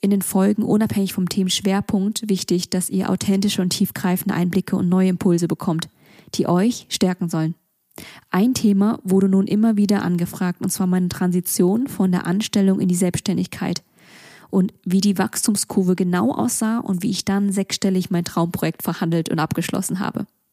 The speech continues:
Und was mich bewogen hat, ganz, ganz frisch zu gründen. All das und mehr erfahrt ihr in den nächsten Folgen. Bleibt gerne bis zum Schluss dran und erfahrt auch, welche weiteren Themen und spannenden Gäste ich in der Pipeline habe. Aber nun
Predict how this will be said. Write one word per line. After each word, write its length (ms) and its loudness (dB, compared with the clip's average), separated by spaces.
Und 120 0
was 160 0
mich 140 -2
bewogen 520 2
hat, 200 -2
ganz, 320 -6
ganz 280 -2
frisch 340 -2
zu 100 0
gründen. 480 -2
All 220 2
das 240 2
und 160 0
mehr 140 2
erfahrt 360 -2
ihr 60 -2
in 60 2
den 80 2
nächsten 400 -4
Folgen. 440 -4
Bleibt 200 0
gerne 240 2
bis 160 -2
zum 140 0
Schluss 300 0
dran 280 -2
und 120 -2
erfahrt 440 -2
auch, 480 0
welche 340 0
weiteren 400 0
Themen 340 0
und 140 -2
spannenden 320 0
Gäste 340 -2
ich 140 -4
in 80 -2
der 100 2
Pipeline 480 -2
habe. 220 -6
Aber 220 4
nun 240 4